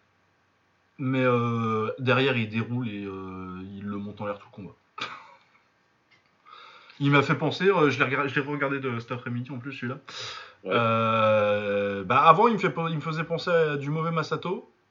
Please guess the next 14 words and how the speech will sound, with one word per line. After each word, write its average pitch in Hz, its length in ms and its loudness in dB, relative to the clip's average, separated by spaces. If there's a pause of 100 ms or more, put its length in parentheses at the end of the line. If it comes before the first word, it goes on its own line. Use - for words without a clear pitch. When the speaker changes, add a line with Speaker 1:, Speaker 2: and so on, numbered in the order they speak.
(480)
Speaker 1:
Et 139 200 -4
maintenant, 156 440 -2
il 185 100 -4
me 151 60 -4
fait 151 140 -6
penser 151 280 -8
un 151 80 -2
peu 156 120 -6
plus 180 200 -8
à 151 60 2
du 139 160 -6
bon 160 180 -8
Takeru 151 400 -6
Light. 131 340 -4